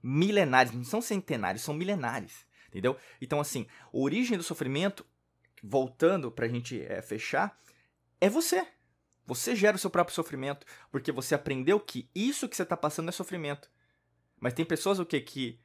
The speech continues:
não tem nem metade daquilo que você tem materialmente e tão sofrendo mais. Mas será que isso é sofrimento? <laughs> Entendeu? Então, muitas vezes, o que você coloca como sofrimento entra de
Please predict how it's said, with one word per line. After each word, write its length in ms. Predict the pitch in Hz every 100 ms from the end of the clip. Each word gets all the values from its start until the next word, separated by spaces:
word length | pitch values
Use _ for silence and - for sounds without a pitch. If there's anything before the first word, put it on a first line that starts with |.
| _ -
não 120 | 143
tem 160 | 180 185
nem 100 | 220
metade 400 | 247 226 196 180
daquilo 260 | 175 165
que 80 | 165
você 100 | 156
tem 200 | 165 165
materialmente 880 | 151 147 139 131 113 113 185 - - _
e 40 | -
tão 100 | 113
sofrendo 300 | 120 123 127
mais. 380 | 226 202 - - _ _ _ _ _
Mas 320 | 120 117 - _ _ _ _ _ _ _
será 300 | 131 143 214
que 200 | - 180
isso 160 | -
é 40 | 156
sofrimento? 560 | 143 131 135 214 - -
<laughs> 80 | -
Entendeu? 460 | 123 131 127 151 - - - _
Então, 140 | 143
muitas 340 | 139 220 233 170
vezes, 180 | 165
o 60 | 160
que 120 | -
você 220 | 185 185
coloca 380 | 170 131 147 175
como 200 | 160 147
sofrimento 600 | 139 127 127 120 156 - - _ _ _
entra 300 | 151 165 165
de 320 | 147 - 202